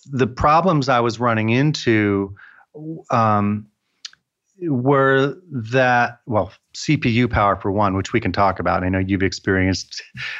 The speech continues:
Um, but the, the other one was that, you know, most of these, most commonly, like, historically with these types of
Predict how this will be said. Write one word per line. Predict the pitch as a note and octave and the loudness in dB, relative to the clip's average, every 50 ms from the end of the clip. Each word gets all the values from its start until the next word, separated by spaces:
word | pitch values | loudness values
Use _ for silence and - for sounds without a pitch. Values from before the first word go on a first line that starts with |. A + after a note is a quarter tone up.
| - - - | -14 -6 -2
Um, | G#2+ G2 F#2 F#2 F#2 F2+ F2+ F2 F2 - - _ - - - - _ _ _ _ _ - | 0 2 2 2 2 0 -2 -4 -6 -10 -18 _ -20 -18 -18 -20 _ _ _ _ _ -10
but | D#3 - - - C3 A2+ A#2 - | -10 -4 -2 0 0 0 0 0
the, | C3 B2 A#2+ D3 D3 C3+ | 2 2 2 2 0 -2
the | A2 B2 B2 | 0 2 2
other | C3 C#3+ E3 F3 F#3+ F3 E3 | 4 4 4 4 2 2 2
one | D#3 C3+ B2+ A#2+ A2+ A2 G#2+ G#2 G#2 G#2 G#2 A2+ A2+ A2+ - - _ - | 2 2 2 2 2 2 2 2 0 0 0 -2 -4 -6 -14 -20 _ -4
was | C#3 B2 C3 B2 A2 - - | 0 0 2 0 0 -2 -2
that, | - C3 B2+ A#2+ A#2 A#2+ A#2+ _ _ _ _ _ _ _ _ _ _ _ _ _ _ _ _ _ _ _ _ _ _ _ | 0 2 2 2 0 -2 -6 _ _ _ _ _ _ _ _ _ _ _ _ _ _ _ _ _ _ _ _ _ _ _
you | - C#3 C3+ | -2 0 2
know, | C3 B2 A#2 A#2 | 2 2 2 2
most | A2 C3 B2 C3 D3+ F3+ G3 F#3+ - - | 2 2 2 4 4 4 2 0 -2 -2
of | C3+ | 0
these, | B2+ C3 A2+ - - _ _ _ _ - | 0 0 0 -2 -8 _ _ _ _ -2
most | D3 C3+ D3 E3 F#3+ F#3 - - - - _ _ _ _ _ _ _ _ _ _ _ _ | 0 2 2 2 2 0 -2 -8 -16 -20 _ _ _ _ _ _ _ _ _ _ _ _
commonly, | - - D3+ D#3 D#3 D3+ C#3+ C3 A#2 A2 G#2 G2+ G2 G2+ G#2+ A2 | -2 0 2 2 4 4 2 2 0 0 -2 -2 -2 -4 -6 -8
like, | A#2+ A2 G#2 G2+ G2+ - _ _ _ | -4 -4 -4 -4 -4 -8 _ _ _
historically | _ - - B2 - - - C#3 B2+ B2+ B2 A#2 - G#2+ G#2 | _ -4 -2 -2 -2 -2 0 0 2 2 0 0 0 0 0
with | G2 F#2 F#2+ - - _ _ _ _ _ _ _ _ - | 0 -2 -4 -6 -8 _ _ _ _ _ _ _ _ -6
these | A#2 A2+ A2 | -4 -4 -4
types | - - A2+ G#2 G2+ - - | -2 -2 -2 -2 -2 -2 -2
of | G#2 F#2+ F2+ - | -2 -2 -4 -8